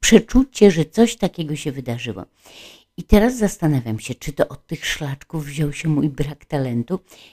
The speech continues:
Bo słuchajcie, bo z tym wszystkim jest przedziwna sprawa, bo ja przecież szyłam ubrania. <laughs> Dla siebie i dla dzieci. Korzystałam z Burt, to były takie czasopisma z wykrojami.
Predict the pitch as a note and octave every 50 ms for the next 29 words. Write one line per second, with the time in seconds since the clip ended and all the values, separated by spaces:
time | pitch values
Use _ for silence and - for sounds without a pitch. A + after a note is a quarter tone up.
0 | _ _ - - - - A3 A3 G#3+ - D#3 C#3+ D3 D#3 C3+ - - _ - F3
1 | D3+ - - - E3+ - _ - D#3+ D#3 C#3+ - - - E3+ D#3 C#3 C3+ C3 C3+
2 | B2+ B2 B2 - - - - F3+ C#3+ G#2+ G2 F#2 F#2+ - B2 - G#2 G#2+ G#2+ -
3 | _ _ _ _ B2 B2 B2 A2+ _ - - C#3 A#2+ - C#3 B2+ - - - -
4 | - B2+ A2 G2+ F#2 F#2+ - _ - C3+ D#3 E3+ D#3+ C3+ A2+ F2+ E2 - _ _
5 | _ - - - - F4 - - _ - - - _ _ _ _ - - - -
6 | - _ _ - E3+ E3+ E3+ D#3 - - D3 C3 A#2 A#2+ C3 D3+ D#3+ - - C#3
7 | A2+ A#2 A#2+ A#2+ D3 D#3+ D#3+ E3 G3 F#3+ D#3+ - - - A2+ - _ _ _ _
8 | _ _ _ _ _ _ _ _ _ _ _ - D#3+ C#3+ D3+ C#3 C#3+ - D#3+ D3
9 | C#3+ C#3 C3 C3 B2 B2+ B2 A#2+ A#2+ A2 A2 A#2 B2 - _ _ _ _ _ _
10 | - A#2+ A#2 A#2 A2+ A2+ A2+ A2+ A2 _ - A2+ A2 A2 A2+ A2+ _ _ - A#2+
11 | - - D3 - _ A#2 G#2+ - - A2 G#2+ G2+ A2 C#3 C#3 _ _ _ _ -
12 | C3 B2 B2+ B2 - - C#3 B2+ A#2+ A#2+ G#2+ G#2 G#2 G2+ G2 A#2